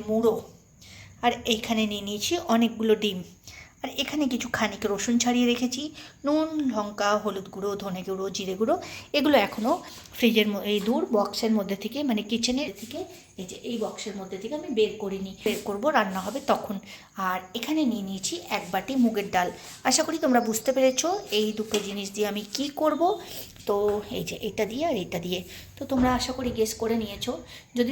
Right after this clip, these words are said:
তোমরা গেস করে থাকো অবশ্যই জানিও তো আমি কি রান্না করছি। তো চলো, আগে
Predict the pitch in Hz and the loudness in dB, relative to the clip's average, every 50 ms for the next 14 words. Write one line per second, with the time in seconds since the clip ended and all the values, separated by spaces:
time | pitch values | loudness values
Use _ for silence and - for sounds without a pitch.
0 | 262 294 294 311 330 262 269 269 262 - - 277 269 262 285 285 302 285 254 262 | 0 -2 -2 -2 0 0 0 0 0 -2 -4 -4 -4 -4 -2 0 2 2 2 2
1 | 262 - 302 285 262 262 226 220 233 254 247 311 302 285 269 - - 285 262 214 | 0 -2 0 0 2 2 2 4 2 2 2 0 -2 -4 -2 -4 -2 0 0 0
2 | 202 202 208 208 208 - 233 214 - - - - 311 339 339 - - - - - | 0 0 -4 -6 -4 -2 -2 -2 -2 -2 -4 -4 -4 -6 -8 -10 -10 -12 -12 -14
3 | - - - - - 240 226 226 - 233 208 214 269 330 339 - - - - - | -14 -16 -6 0 2 4 4 4 4 4 4 4 4 2 0 -2 -6 -14 -16 -10
4 | - 185 175 185 202 | -6 -6 -4 -2 -2